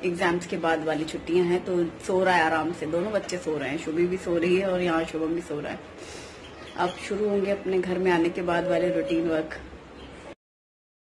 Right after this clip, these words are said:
तो मैंने लगा दिया झाड़ू और फिर अभी पोछा लगना बाकी है, शुभी पोछा लगा देगी। ये पक्षियों के लिए पानी डाल के रखते हैं, हमने पिछले साल भी रखते थे। यहाँ पर हमारी जो चिड़िया आती है ना, चिरी चिरा और उनके साथ दो चार उनके और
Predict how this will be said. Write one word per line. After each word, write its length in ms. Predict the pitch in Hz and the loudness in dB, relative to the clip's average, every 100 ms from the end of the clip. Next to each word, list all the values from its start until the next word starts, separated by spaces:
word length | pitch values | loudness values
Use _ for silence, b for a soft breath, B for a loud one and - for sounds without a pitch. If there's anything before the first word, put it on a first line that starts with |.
| _ _ _ _ _ _ - | _ _ _ _ _ _ 2
तो 340 | 196 190 202 | 8 10 10
मैंने 300 | 196 190 196 | 10 10 10
लगा 320 | 214 208 196 | 6 8 8
दिया 240 | 190 208 208 | 10 8 8
झाड़ू 640 | 190 170 170 196 285 330 | 4 6 8 10 12 10
और 260 | 247 208 196 | 10 10 8
फिर 460 | - 220 302 294 - - | 6 6 6 2 -8 -2
अभी 100 | 190 | -2
पोछा 400 | 190 180 175 196 | 4 2 6 6
लगना 280 | 190 196 185 | 8 8 8
बाकी 380 | 170 160 196 | 8 8 6
है, 300 | 208 208 240 | 6 6 4
शुभी 280 | 277 175 180 | 2 2 2
पोछा 340 | 190 165 170 185 | 4 2 6 6
लगा 300 | 190 175 170 | 8 8 10
देगी। 460 | 175 175 180 247 - b b b b | 8 8 6 6 0 b b b b
ये 360 | 190 185 190 190 - _ - | 4 8 8 8 0 _ 0
पक्षियों 360 | 170 - 196 | 0 2 0
के 120 | 190 | 4
लिए 120 | 196 208 | 4 4
पानी 340 | 208 180 196 | 6 6 8
डाल 200 | 202 190 | 8 8
के 120 | 196 | 6
रखते 280 | 196 196 196 | 2 2 0
हैं, 60 | 208 | 2
हमने 200 | 196 214 | 2 2
पिछले 340 | 202 202 208 | 0 4 4
साल 260 | 208 190 190 | 8 6 8
भी 100 | 185 | 6
रखते 260 | 175 185 | 6 2
थे। 100 | 180 | 2
यहाँ 220 | 185 180 | 4 4
पर 160 | 175 196 | 4 4
हमारी 280 | 190 175 185 | 6 6 6
जो 120 | 185 | 2
चिड़िया 380 | 190 175 175 175 | 6 8 10 10
आती 240 | 160 165 | 8 8
है 100 | 165 | 8
ना, 140 | 233 240 | 8 4
चिरी 300 | 185 175 170 | 4 6 6
चिरा 400 | 180 170 175 170 | 4 6 8 8
और 100 | 175 | 8
उनके 240 | 180 190 | 6 2
साथ 260 | - 165 170 | 4 6 6
दो 180 | 170 | 4
चार 240 | 170 170 170 | 6 6 6
उनके 300 | 165 170 180 | 6 4 6
और 300 | 160 170 | 8 8